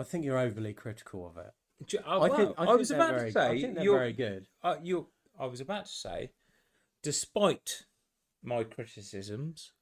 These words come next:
Speaker 2: of the woefully fucking stupid lyrics and the fucking soy boy beta cuck cis bitch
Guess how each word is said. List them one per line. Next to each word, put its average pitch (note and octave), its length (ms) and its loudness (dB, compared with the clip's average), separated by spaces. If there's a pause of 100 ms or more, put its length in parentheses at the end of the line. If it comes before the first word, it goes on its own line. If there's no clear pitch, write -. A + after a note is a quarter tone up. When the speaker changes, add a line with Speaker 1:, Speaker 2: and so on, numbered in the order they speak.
Speaker 2:
of A2+ 340 -2
the A#2+ 320 -4 (540)
woefully C3+ 1000 4
fucking G#2+ 520 -6
stupid - 560 -6
lyrics G2 540 0
and A2 260 -4
the G#2 220 -2 (1300)
fucking A#2 540 -8 (140)
soy D#3+ 420 2
boy C3+ 360 4 (120)
beta A#2 280 4
cuck - 380 -4
cis - 360 -2 (220)
bitch - 460 0